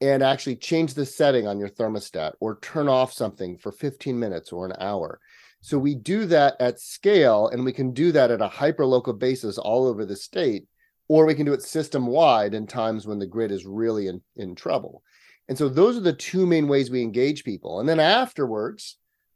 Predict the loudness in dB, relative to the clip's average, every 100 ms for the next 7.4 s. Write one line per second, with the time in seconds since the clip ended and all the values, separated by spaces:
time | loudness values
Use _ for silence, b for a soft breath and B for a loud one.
0 | _ -8 -2 0 2 0 0 -2 4 6
1 | 6 4 -4 -4 -2 -6 -4 -2 2 2
2 | 0 0 2 4 4 4 2 0 0 2
3 | 0 -4 -6 -6 -2 0 0 0 -2 -4
4 | -2 0 2 2 4 2 4 0 -2 -4
5 | -2 2 2 2 -4 -4 -6 -6 -6 -6
6 | -6 -8 -4 -4 -2 2 4 2 0 -4
7 | -4 -4 -6